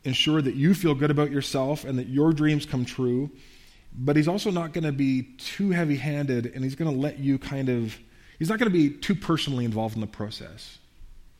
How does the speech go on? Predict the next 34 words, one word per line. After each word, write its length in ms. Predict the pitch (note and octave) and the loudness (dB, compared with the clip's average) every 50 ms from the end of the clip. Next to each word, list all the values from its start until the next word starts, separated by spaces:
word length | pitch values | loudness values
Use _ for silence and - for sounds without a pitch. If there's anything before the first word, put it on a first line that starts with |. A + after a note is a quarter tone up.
| _ - | _ -16
He's 80 | - | -6
gonna 160 | - F3 D#3+ D3+ | -2 -2 0 0
give 260 | C#3 B2+ D3 F3 E3+ | -2 0 0 2 4
you 200 | E3 E3 D3+ C3 | 4 6 6 4
a 20 | |
wide 420 | A#2+ A#2 C3 C3+ C#3 C#3 C#3 B2+ A#2+ | 4 0 -2 -2 -4 -4 -4 -4 -4
berth 280 | C3 A#2+ A2+ A2 - | -4 -4 -4 -6 -10
to 80 | - B2 | -12 -10
be 160 | A#2 B2+ C3 | -10 -8 -8
able 180 | C3 B2 A#2+ A#2 | -8 -8 -10 -10
to 140 | - - | -8 -6
live 240 | A2 A2+ A2+ A2 G#2+ | -4 -4 -4 -2 -2
life 240 | A2 G#2+ G#2+ G#2 - | -4 -4 -4 -6 -6
as 120 | G#2 G2+ | -6 -6
you 80 | G#2+ A2 | -6 -6
see 200 | G#2+ - A#2 A2 | -6 -8 -10 -12
fit. 320 | - - - A2+ F#2+ - | -10 -10 -10 -10 -10 -10
I 380 | - - - - - - - - | -14 -20 -20 -20 -20 -20 -14 -8
don't 80 | - C#3 | -4 -4
know 40 | |
if 100 | C3+ B2 | -2 -2
we 40 | C#3 | -2
have 80 | B2+ A2 | -2 -2
the 80 | G#2+ | -4
picture. 320 | - - B2+ A#2+ - B2 A#2+ | -6 -6 -8 -6 -4 -4 -2
Yeah, 200 | C3 D3 C3 A2+ | -2 -2 -2 -4
there 140 | A#2+ C#3+ A#2 | -4 -6 -6
we 100 | G2 F#2 | -6 -8
go. 160 | - F2 G#2+ | -10 -12 -12
So 120 | B2 C3 | -10 -6
that 220 | C3 D#3 F#3 - B2+ | -6 -6 -6 -6 -6
is 140 | C3 A#2+ | -10 -10
kind 440 | - - - - D3 D3+ D3 C3+ G#2+ | -10 -10 -8 -6 -4 -2 -2 -2 -2
of, 340 | F#2+ F#2 F#2 F#2+ G2+ A#2 | -2 -4 -6 -6 -8 -8